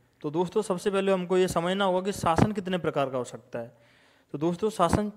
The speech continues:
चार प्रकार का हो सकता है। नंबर वन, none, नंबर टू, one, नंबर थ्री, few, नंबर चार, all। तो none का मीन्स है दोस्तों, किसी का भी शासन ना हो, यानी कि no government, no rule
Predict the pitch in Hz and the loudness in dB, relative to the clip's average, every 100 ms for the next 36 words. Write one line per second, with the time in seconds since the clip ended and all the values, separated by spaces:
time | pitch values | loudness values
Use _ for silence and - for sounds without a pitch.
0 | - 196 202 190 185 180 180 151 120 113 | 4 6 6 4 0 2 2 2 2 2
1 | 123 131 156 175 185 202 - - - 143 | 0 -4 0 2 2 0 -8 -18 -10 -2
2 | 156 208 208 _ _ - _ - 143 165 | 0 0 -8 _ _ -20 _ -8 -2 -2
3 | 165 180 202 - _ 147 147 180 202 - | 0 0 0 -8 _ 0 2 2 0 -14
4 | _ 147 147 156 - 165 143 - 175 214 | _ -6 -2 2 4 6 4 4 2 2
5 | - _ 143 143 151 165 185 - - 127 | -8 _ -10 -6 -4 -2 -2 -6 -10 -6
6 | 107 104 _ _ _ - - _ - 151 | -6 -8 _ _ _ -20 -20 _ -2 0
7 | 143 139 151 175 208 196 180 180 156 151 | 0 -2 -4 0 0 0 0 2 2 0
8 | - 208 226 - - _ _ - 165 196 | 2 0 0 -12 -20 _ _ -6 -2 0
9 | 202 220 214 185 160 175 147 127 120 139 | 4 4 4 0 0 -2 -6 -6 -6 -12
10 | _ - 143 160 156 214 214 _ _ 143 | _ -8 -6 -6 -6 -8 -8 _ _ 0
11 | 156 180 156 156 151 175 226 - - _ | 4 6 6 4 2 0 0 -6 -20 _
12 | _ _ _ _ _ _ _ 151 160 151 | _ _ _ _ _ _ _ 2 4 4
13 | 147 214 | 6 4